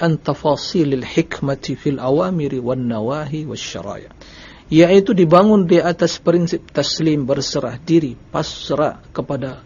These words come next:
semua keputusan itu, kepada dalil yang telah jelas, ya, nyata datang dari Allah dan Rasulnya.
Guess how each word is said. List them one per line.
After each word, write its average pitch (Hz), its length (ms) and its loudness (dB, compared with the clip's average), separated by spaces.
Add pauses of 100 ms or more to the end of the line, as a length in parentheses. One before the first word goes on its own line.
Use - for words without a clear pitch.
semua 156 480 0
keputusan 135 640 -6
itu, - 240 -12 (400)
kepada 156 320 2
dalil 139 640 2
yang 135 240 -6
telah 131 320 -4
jelas, 147 560 -2 (560)
ya, 135 240 -2 (240)
nyata 156 480 2
datang 131 320 -2
dari 120 160 -4
Allah 123 240 -4
dan 127 80 -8
Rasulnya. 80 400 -14